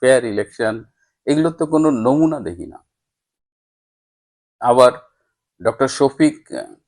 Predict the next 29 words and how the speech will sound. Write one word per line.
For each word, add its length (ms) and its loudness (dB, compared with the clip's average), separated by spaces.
ইয়ে, 240 -4
জামাতের 920 -2
আদর্শিক 580 0
সমর্থক 440 -6
যারা, 200 -8
এক্স 160 -10
আর্মি 260 -4
অফিসার, 360 -8
তাদের 240 -6
সাথে 240 -14
মিটিং 220 -10
করেছে। 280 -14
সেখানে 300 0
বলেছে 280 -2
নির্বাচন 440 -2
নিয়ে, 200 -4
আহ, 220 -8
যদি 260 -6
কোনো 220 -4
রকমের 340 -6
ম্যানিপুলেট 520 -6
করা 220 0
হয় 240 0
তাহলে 200 -6
সবাইকে 320 -10
দেশ 100 -2
ছাড়া 300 -6
করে 240 -20
দিবে। 200 -20